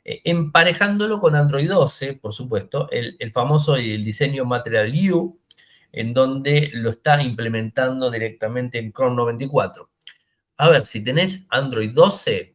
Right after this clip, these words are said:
O sea, mejor dicho, si vas a tener Android doce, eh, Chrome te va a correr directamente con Material You.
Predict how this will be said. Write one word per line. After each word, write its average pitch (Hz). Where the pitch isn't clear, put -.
O -
sea, 92
mejor 101
dicho, 98
si 107
vas 147
a 113
tener 113
Android 107
doce, 165
eh, 104
Chrome 170
te 110
va 120
a 113
correr 131
directamente 113
con 104
Material 110
You. 156